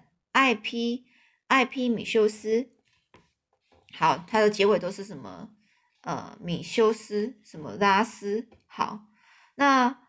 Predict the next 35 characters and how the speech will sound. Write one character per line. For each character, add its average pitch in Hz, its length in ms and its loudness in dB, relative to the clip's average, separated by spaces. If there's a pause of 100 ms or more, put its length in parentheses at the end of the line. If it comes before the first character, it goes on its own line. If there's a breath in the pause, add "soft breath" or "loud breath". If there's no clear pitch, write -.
阿 302 120 4
特 330 140 2
拉 302 240 6
斯 285 300 -2
啊， - 380 2 (100)
他 247 180 2
是 247 220 0
曾 202 220 -4
经 233 240 0
和 233 240 2
父 240 180 0
亲 240 400 0
并 254 220 2
肩 233 260 0
作 247 160 4
战， - 460 2
一 240 100 -2
起 190 220 -6
对 196 180 2
抗 190 300 -6
宙 175 240 2
斯， 240 360 -4 (440 soft breath)
所 - 180 0
以 311 140 4
在 277 180 4
战 285 220 2
争 277 200 0
过 269 200 4
后， 262 260 2
宙 262 300 4
斯 247 160 -6
就 240 220 4
惩 185 280 -2
罚 156 280 -4
他， 247 420 0